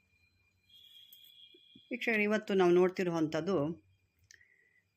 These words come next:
ನಮ್ಮ ಶರೀರ ರಕ್ಷಮ ಬಂಧನ ಅಂತ, ನಮ್ಮ ಶರೀರನ ರಕ್ಷಣೆ ಮಾಡೋ ಅಂಥ ಮಂತ್ರ. ಯಾಕೆಂದರೆ ಕೆಲವೊಂದು ಕಡೆ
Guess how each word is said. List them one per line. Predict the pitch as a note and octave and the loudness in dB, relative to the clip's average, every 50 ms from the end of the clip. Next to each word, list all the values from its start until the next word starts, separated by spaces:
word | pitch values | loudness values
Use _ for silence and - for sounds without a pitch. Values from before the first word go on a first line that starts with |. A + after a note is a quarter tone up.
| _ | _
ನಮ್ಮ | - F#3+ F#3+ F#3+ F3+ E3+ E3 - - _ - - | -2 -2 2 2 2 0 0 -4 -10 _ -20 -20
ಶರೀರ | - - G3 F#3+ G#3 A#3 A#3 G#3 F#3+ E3 E3 D#3 D3 - - - _ | -4 -2 0 0 2 2 2 2 0 0 -2 -4 -8 -12 -16 -14 _
ರಕ್ಷಮ | F#3 F#3+ F#3 F#3 - - F#3 F3 D#3 C#3+ C3+ C3 - - _ _ _ | -6 -6 -6 -6 -2 0 0 0 0 0 -2 -6 -10 -14 _ _ _
ಬಂಧನ | - E3 D#3 D3+ C#3 C3+ B2 B2 A2+ | -2 2 2 2 2 2 0 0 -2
ಅಂತ, | G#2 F#2+ F#2+ - - - _ - _ _ _ _ | -2 -6 -6 -10 -14 -18 _ -20 _ _ _ _
ನಮ್ಮ | - D3 D#3 F3+ A#3 C4 | -4 -2 -2 -2 -2 -4
ಶರೀರನ | - - E3 E3 E3 E3+ F3 E3 D#3 D3 E3+ A#3+ D4+ B3 F#3+ G3+ _ _ _ _ _ _ - | -4 -4 -4 -2 0 0 0 0 2 0 0 0 -2 -4 -10 -14 _ _ _ _ _ _ -4
ರಕ್ಷಣೆ | D#3+ F#3+ F#3 - - A#3 A3 G#3 | -4 -4 -2 -2 -2 0 2 2
ಮಾಡೋ | F#3 D#3+ D3 C#3 D3 D3+ | 2 2 0 -2 -2 -2
ಅಂಥ | C#3 B2+ C3+ - E3 D#3+ C3+ | -4 -4 -6 -4 -4 -4 -4
ಮಂತ್ರ. | B2+ B2 A#2 - - - - - _ - | -4 -4 -6 -6 -8 -10 -12 -12 _ -8
ಯಾಕೆಂದರೆ | D3+ D#3 D#3 E3+ D#3+ D#3+ F3 E3+ | -8 -6 -4 -4 -2 0 -2 -2
ಕೆಲವೊಂದು | - - D#3 D#3 D#3+ D#3 D3 C#3+ C#3+ | -2 -2 -4 -4 -2 -2 -2 -2 -2
ಕಡೆ | - D#3 D#3 D#3 | -2 -2 0 0